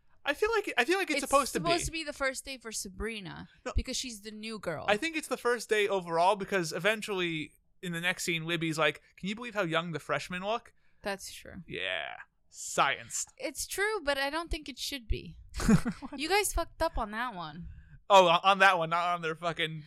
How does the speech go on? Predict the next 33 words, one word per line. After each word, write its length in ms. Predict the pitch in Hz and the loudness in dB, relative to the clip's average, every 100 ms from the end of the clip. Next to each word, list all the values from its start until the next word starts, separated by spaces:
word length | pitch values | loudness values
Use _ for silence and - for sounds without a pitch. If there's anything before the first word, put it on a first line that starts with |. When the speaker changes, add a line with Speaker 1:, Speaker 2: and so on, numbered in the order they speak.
| - | 0
Speaker 1:
four 180 | 185 | 6
dollar 240 | 185 175 160 | 8 8 8
Speaker 2:
I 20 | |
mean, 80 | 123 | 4
Speaker 1:
cats. 340 | 175 160 - | 2 2 -2
Speaker 2:
there 140 | 262 285 | -2 0
were 200 | 277 - | 2 2
other 280 | 233 240 196 | 0 0 -4
ones 340 | 180 175 185 | -6 -10 -12
that 100 | 185 | -14
you 120 | 185 180 | -14 -10
fucked 280 | 170 175 | -10 -10
up 180 | 151 170 | -12 -10
on, 300 | 156 160 175 185 | -10 -10 -12 -10
but 200 | 185 170 _ _ 220 202 | -8 -8 _ _ -12 -2
that's 440 | 226 262 - - | 0 0 -6 -12
one 340 | 262 247 240 240 | -12 -12 -14 -18
to 120 | - 220 | -12 -6
write 180 | 208 | -6
in 240 | 208 170 165 - _ _ | -6 -12 -14 -20 _ _
Speaker 1:
So 220 | - 185 196 | 0 4 4
Speaker 2:
when 100 | 240 | 4
Speaker 1:
the 40 | |
Speaker 2:
you're 300 | 233 226 214 _ - | 0 -2 -4 _ -4
rebooting, 640 | 220 226 202 190 180 180 - | -2 2 2 2 -4 -10 -14
Speaker 1:
<laughs> 120 | - | -14
Well 140 | 160 156 | -6 -6
done. 240 | 143 139 - | -6 -10 -12
Speaker 2:
which 140 | 196 | -10
I'm 100 | 202 | -10
sure 180 | 208 214 | -6 -4
you 140 | 214 202 | -4 -6
will 240 | 165 165 | -8 -10